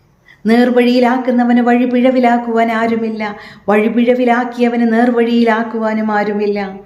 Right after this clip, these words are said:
സൂറത്തുൽ അഹ്റാഫിൽ സ്വർഗവാസികൾ ഒന്നടങ്കം പറയുന്നതായി പറയുന്നു, "അൽഹംദുലില്ലാ,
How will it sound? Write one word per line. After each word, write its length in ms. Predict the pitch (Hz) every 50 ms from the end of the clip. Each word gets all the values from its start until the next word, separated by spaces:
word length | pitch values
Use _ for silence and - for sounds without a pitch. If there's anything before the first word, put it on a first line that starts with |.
| - - - - _
സൂറത്തുൽ 460 | - - 208 214 214 214 214 226 220 220
അഹ്റാഫിൽ 680 | 220 226 226 226 233 233 - - - 226 208 - - - - - - _ _ _ _ _ _ _ _ _ _ _ _ _ _ _ _ _ _ _ _ _ _ _ _ _ _ _
സ്വർഗവാസികൾ 720 | - - 247 247 254 254 262 262 254 254 262 262 269 254 247 254
ഒന്നടങ്കം 500 | 254 254 269 262 269 254 254 262 247 247
പറയുന്നതായി 720 | 247 240 247 247 247 240 240 240 233 226 226 226 226 226 226
പറയുന്നു, 640 | 220 214 214 214 214 208 214 208 202 202 - - 208
"അൽഹംദുലില്ലാ, 800 | 214 226 220 226 233 233 240 247 220 226 226 226 220 220 220